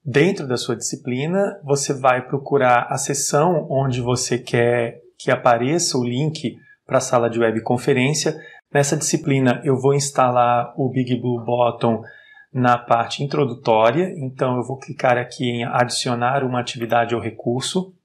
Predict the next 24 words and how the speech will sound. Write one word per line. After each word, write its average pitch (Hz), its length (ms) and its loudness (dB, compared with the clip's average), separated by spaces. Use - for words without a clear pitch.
e 180 80 2
em 147 100 2
seguida 131 360 0
na 127 100 0
caixa 127 280 0
de 123 100 -6
diálogo 127 720 2
de 110 100 -2
atividades 117 560 0
e 127 40 -2
recursos, 147 520 -4
vou 165 140 -2
selecionar 165 560 0
o 156 80 2
item 135 580 0
Big 151 300 -2
Blue 135 180 0
Button 127 460 2
B 131 140 -2
N 104 380 -4
e 151 80 -8
clicar 151 320 0
em 135 80 -4
adicionar. 123 560 -6